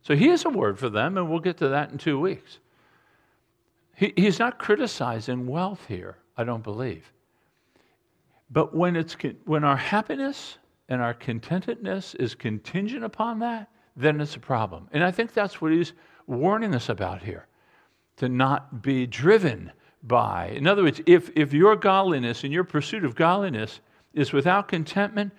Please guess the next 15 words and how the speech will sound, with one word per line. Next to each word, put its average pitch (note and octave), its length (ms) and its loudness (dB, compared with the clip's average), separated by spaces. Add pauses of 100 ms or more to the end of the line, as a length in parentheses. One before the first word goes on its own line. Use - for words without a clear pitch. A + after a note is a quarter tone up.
(180)
you're C#3 140 0
gonna C#3 180 0
have C3 240 2
a A2+ 100 2
roller C#3 480 6
coaster F#3+ 440 0
ride B2 320 2
of B2+ 100 -2
faith. E2+ 300 -12 (1040)
So, - 180 -16
so G3+ 400 2 (1600)
think - 120 2
about D#3+ 200 4
John D#3+ 280 0
Calvin. D3 480 -4